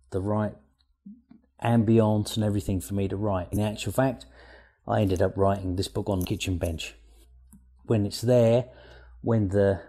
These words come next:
when the, the, the creative juices are flowing, it doesn't matter where you are. And I think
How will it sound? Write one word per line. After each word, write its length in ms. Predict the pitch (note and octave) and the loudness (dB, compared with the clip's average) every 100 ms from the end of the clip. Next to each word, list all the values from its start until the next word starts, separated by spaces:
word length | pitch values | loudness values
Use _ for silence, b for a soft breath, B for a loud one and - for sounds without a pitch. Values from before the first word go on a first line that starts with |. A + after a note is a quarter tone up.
| _ | _
when 280 | A2+ A2 G2 | -4 -2 2
the, 260 | G2 G2 - _ _ - G#2 G#2 - - - - | 2 0 -6 _ _ -8 -6 -6 -10 -20 -20 -8
the, 240 | G#2 G2 F2+ - | 2 4 2 -12
the 160 | - G#2+ | -10 -10
creative 840 | - - A2 B2 A#2+ B2 G2 - - G#2+ | -8 0 4 6 6 0 0 -4 -10 -4
juices 460 | B2 B2+ A#2+ A#2 | 4 4 4 0
are 80 | G2+ | 0
flowing, 420 | - A2+ A2 G#2+ | 0 0 2 2
it 80 | G#2+ | 0
doesn't 280 | A2 G2+ G#2 | 0 0 0
matter 220 | G#2+ G#2 | 0 0
where 180 | G2+ G2+ | 2 2
you 160 | G2 | 2
are. 200 | F#2 E2 - B B B | 0 0 -8 B B B
And 180 | G2 G#2 | -2 0
I 100 | G#2+ | 0
think 300 | - A2+ | 0 -2